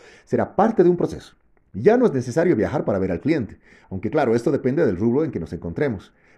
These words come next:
Pero de ser así, esto nos ahorrará una gran cantidad de dinero y nos permitirá aumentar con creces el número de posibles clientes. Las ventajas de crear una presentación de ventas digital son varias.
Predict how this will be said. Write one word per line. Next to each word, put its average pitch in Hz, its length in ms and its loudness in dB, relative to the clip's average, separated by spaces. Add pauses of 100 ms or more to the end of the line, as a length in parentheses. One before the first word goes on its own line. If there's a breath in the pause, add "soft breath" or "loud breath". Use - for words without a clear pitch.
Pero 95 200 -2
de 90 80 -2
ser 185 160 2
así, 113 340 -2 (160 loud breath)
esto 151 240 0
nos 185 180 -4
ahorrará 104 380 0
una 143 160 -2
gran 151 220 -2
cantidad 123 320 -2
de 101 100 0
dinero 151 320 0 (240 loud breath)
y 151 140 -4
nos 139 180 -2
permitirá 117 440 -2
aumentar 165 440 -2
con 87 200 -6
creces 202 440 0
el 90 160 -4
número 180 300 2
de 143 80 -2
posibles 131 400 -2
clientes. - 500 -8 (1040 soft breath)
Las 127 180 2
ventajas 135 360 2
de 127 120 2
crear 131 180 4
una 131 160 2
presentación 123 540 0
de 123 80 2
ventas 117 240 2
digital 120 360 0
son 117 140 -2
varias. 82 380 -4